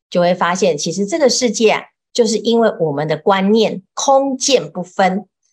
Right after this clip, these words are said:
啊，本来是不分，结果我们把它分开，所以呢，大众呢，为了满足自己的私欲而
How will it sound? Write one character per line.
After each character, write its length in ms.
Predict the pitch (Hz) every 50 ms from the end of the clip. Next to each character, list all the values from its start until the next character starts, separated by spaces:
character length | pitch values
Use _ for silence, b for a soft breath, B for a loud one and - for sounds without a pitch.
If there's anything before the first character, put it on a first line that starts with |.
| _ _ _
啊， 180 | - 170 165
本 180 | 156 - 208 208
来 160 | 208 214 247
是 140 | 254 320 269
不 180 | 254 - 294 254
分， 460 | - - 254 247 247 254 277 285 254
结 220 | - - 185 202 196
果 120 | 214 185
我 40 | 151
们 180 | 143 151 151 147
把 80 | 147 143
它 180 | - - 170
分 260 | 175 - - 220 214 220
开， 340 | 214 - 202 185 196 208 - _ _ _ _ _
所 300 | - - - 233 240 302
以 160 | 349 339 269 220
呢， 260 | 202 196 202 202 202 202 - _ _ _ _ _ _ _
大 180 | - 330 294 254
众 300 | - - 294 269 233 196
呢， 160 | 165 151 -
为 160 | 302 370 370
了 120 | 277 208 202
满 360 | 190 202 190 160 147 143 147
足 220 | 151 - 170 170
自 240 | 170 170 - 311 247
己 180 | 220 - 165 139
的 140 | - 156 151
私 420 | - - - - 294 302 302 285
欲 380 | 294 311 311 277 - - - _ _ _ _ _ _ _ _ _
而 460 | 180 180 175 185 202 226 226 - -